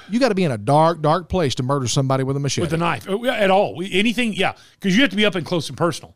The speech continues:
Speaker 1: You bet.
Speaker 2: You can shoot somebody from across the room.
Speaker 1: Yeah.
Speaker 2: And you can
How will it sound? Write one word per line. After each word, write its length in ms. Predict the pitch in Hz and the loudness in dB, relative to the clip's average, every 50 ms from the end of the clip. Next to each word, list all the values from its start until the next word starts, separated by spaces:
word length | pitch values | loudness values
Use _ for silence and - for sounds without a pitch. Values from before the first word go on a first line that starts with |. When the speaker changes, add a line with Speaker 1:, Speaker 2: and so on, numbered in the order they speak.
| _ | _
Speaker 1:
You 100 | - 107 | -18 -14
bet. 260 | 95 101 104 98 - - | -12 -12 -12 -12 -8 -2
Speaker 2:
You 120 | 196 254 | 2 2
can 60 | 294 | 4
shoot 220 | - - 269 285 - | 4 4 4 2 2
somebody 280 | - 196 190 180 170 | 0 0 0 0 0
from 160 | 151 165 170 143 | 0 -4 -8 -8
across 280 | - 190 170 139 - | -6 -6 -6 -6 -8
the 80 | - 131 | -10 -12
room. 240 | 143 120 92 - _ _ _ _ | -12 -12 -14 -18 _ _ _ _
Speaker 1:
Yeah. 200 | _ 78 71 - - _ _ _ _ _ _ | _ -20 -20 -20 -20 _ _ _ _ _ _
Speaker 2:
And 140 | - 175 175 | -10 -8 -6
you 80 | 190 185 | -6 -4
can 220 | - 185 160 127 | -4 -4 -4 -6